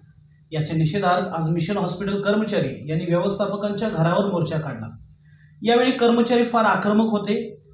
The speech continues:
हॉस्पिटल बंद पाडण्याचा डाव काहींनी रचला आहे आणि त्यासाठी बाहेरील काही डॉक्टर्स आपली ताकद लावून त्यासाठी वित्त पुरवठा करीत असल्याचा आरोप कर्मचाऱ्यांनी केला आहे. मागील अनेक वर्षांपासून व्यवस्थापन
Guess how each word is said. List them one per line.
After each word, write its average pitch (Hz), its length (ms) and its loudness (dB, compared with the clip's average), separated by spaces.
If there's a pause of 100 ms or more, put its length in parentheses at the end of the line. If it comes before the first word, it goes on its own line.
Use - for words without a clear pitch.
(280)
हॉस्पिटल 226 500 2
बंद 247 220 4
पाडण्याचा 220 460 2
डाव 175 380 0
काहींनी 196 340 0
रचला 202 320 0
आहे 196 540 0
आणि 175 220 -6
त्यासाठी 208 420 0
बाहेरील 185 500 4
काही 190 200 0
डॉक्टर्स 160 420 2 (440)
आपली 202 240 -2
ताकद 196 460 0
लावून 202 260 4
त्यासाठी 196 400 0
वित्त 196 300 0
पुरवठा 226 380 2
करीत 196 280 0
असल्याचा 185 380 -2
आरोप 190 480 2 (320)
कर्मचाऱ्यांनी 196 600 2
केला 156 240 0
आहे. 110 240 -4 (1120)
मागील 185 280 0
अनेक 220 300 4
वर्षांपासून 202 680 0
व्यवस्थापन 208 600 0